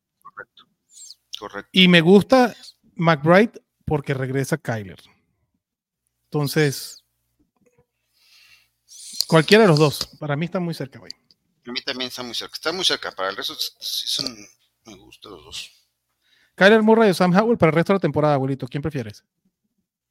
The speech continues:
Speaker 1: Ay, yo todavía pref-, prefiero a Sam Howell. En-, entiendo el upside que puede tener Kyler Murray, pero yo creo que va a estar reservado un poco, no va a correr, o sea, el... no, no sé si va a correr demasiado, no sé.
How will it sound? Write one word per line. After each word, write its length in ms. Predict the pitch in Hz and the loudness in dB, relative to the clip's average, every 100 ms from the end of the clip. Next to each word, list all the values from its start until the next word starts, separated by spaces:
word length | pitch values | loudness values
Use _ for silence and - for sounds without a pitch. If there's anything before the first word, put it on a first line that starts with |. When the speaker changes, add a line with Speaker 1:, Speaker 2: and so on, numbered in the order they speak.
| _ _ _ _ - | _ _ _ _ -8
Speaker 1:
Ay, 540 | - 139 143 139 123 123 - - | -2 0 0 0 -2 -2 0 -2
yo 140 | 151 | -4
todavía 360 | 147 156 151 147 | -6 -2 0 0
pref-, 260 | 139 - - _ _ | -2 -6 -8 _ _
prefiero 400 | - 135 - 151 | -12 -8 -4 -2
a 40 | 139 | 2
Sam 280 | - 135 | 0 0
Howell. 580 | 131 - 143 151 139 139 _ | -4 -6 -4 -6 -6 -20 _
En-, 160 | 160 156 | -14 -8
entiendo 380 | 175 165 220 233 | -8 -4 -2 0
el 80 | |
upside 320 | 208 - 208 202 | 0 2 2 0
que 100 | 190 | -4
puede 220 | 180 185 | -2 -2
tener 340 | 170 160 160 147 - | 0 0 0 -2 -6
Kyler 300 | - 160 156 | -2 0 0
Murray, 600 | 147 156 190 208 208 233 - _ _ _ _ _ | -2 -4 -2 0 0 -2 -10 _ _ _ _ _
pero 500 | - 139 131 131 127 | 0 2 2 0 0
yo 60 | 131 | -2
creo 100 | 156 | -4
que 100 | 165 | -2
va 60 | 156 | -2
a 20 | |
estar 180 | - 151 | 0 -2
reservado 520 | 127 117 107 127 131 | 0 -2 0 0 0
un 100 | 120 | -6
poco, 400 | 131 147 151 151 | -8 -8 -6 -6
no 160 | 147 139 | -6 -6
va 80 | 131 | -6
a 60 | |
correr, 280 | - 110 117 | -6 -10 -12
o 60 | - | -8
sea, 180 | 120 120 | -2 -2
el... 720 | 113 107 104 104 110 123 135 | -2 -4 -8 -10 -12 -14 -14
no, 180 | 143 147 - | -12 -12 -6
no 100 | 151 | -6
sé 200 | - 160 | 0 0
si 100 | 139 | 2
va 100 | 135 | 0
a 60 | 131 | -2
correr 220 | 127 123 | -4 -6
demasiado, 720 | 110 90 - 143 143 143 139 | -8 -4 0 2 2 -2 -6
no 120 | 139 | -6
sé. 340 | 143 - 123 | -2 0 -2